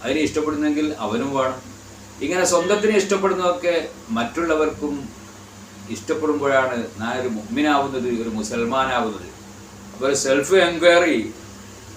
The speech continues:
നാം ഓരോരുത്തരും നടത്തുകയും അയൽവാസികളെ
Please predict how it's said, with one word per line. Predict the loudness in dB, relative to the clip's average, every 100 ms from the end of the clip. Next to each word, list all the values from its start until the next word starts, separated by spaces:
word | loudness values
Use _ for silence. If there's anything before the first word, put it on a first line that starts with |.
| -6
നാം | -4 0
ഓരോരുത്തരും | 2 4 2 4 2 4
നടത്തുകയും | 0 -2 -2 -2 -2 -4 -8 -14 -18 -20 -18 -8
അയൽവാസികളെ | -2 2 4 4 4 2 0 0 -4